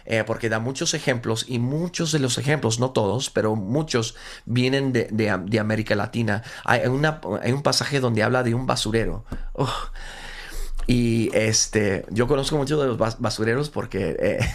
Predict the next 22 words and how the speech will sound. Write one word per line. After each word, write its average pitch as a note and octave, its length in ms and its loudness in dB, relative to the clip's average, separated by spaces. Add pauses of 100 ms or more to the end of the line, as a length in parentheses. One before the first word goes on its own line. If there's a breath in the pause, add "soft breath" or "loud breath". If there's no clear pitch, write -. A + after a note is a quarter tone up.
<laughs> - 180 -8
bueno, G#2+ 180 -2
viviendo A2 320 2
en A2+ 60 2
México A#2 400 0
creo F#2+ 180 2
que G#2+ 100 -2
todo A#2 140 0
el A2+ 60 -2
mundo A#2 180 -2
sabe B2 320 -2 (380 loud breath)
de - 80 4
lo A2+ 100 2
que, A2+ 160 2 (220 loud breath)
pero C3+ 160 4
aquí C3 180 2
en E3+ 60 2
Canadá C#3+ 640 2
tuve E3 320 2
que, B2+ 400 0
que, A2 420 -2
que G2+ 460 -2